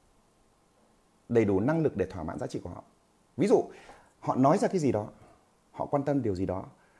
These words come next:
thì bạn phải đủ năng lực để thỏa mãn họ. Thì người ta sẽ ngưỡng mộ bạn và rất muốn kết nối với bạn, rất muốn mời bạn cà phê ngay lúc đó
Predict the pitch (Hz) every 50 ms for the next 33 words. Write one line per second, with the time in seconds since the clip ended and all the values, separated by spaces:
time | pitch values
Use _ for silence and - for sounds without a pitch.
0 | _ _ - 117 101 95 87 - 104 98 98 90 90 110 131 131 120 104 - 92
1 | 85 - 85 76 78 73 - 123 113 104 - - - _ _ _ _ _ _ _
2 | _ _ _ _ _ _ - - 101 98 98 95 98 104 104 - - 113 110 117
3 | 156 - - - 107 - - - - _ _ _ - 90 87 92 87 80 - 117
4 | - 107 101 101 110 110 101 98 95 107 98 95 - - - _ _ _ _ _
5 | _ _ _ - 90 139 139 135 131 143 160 139 104 90 - - - 92 - -
6 | 107 104 104 117 120 120 127 135 113 101 117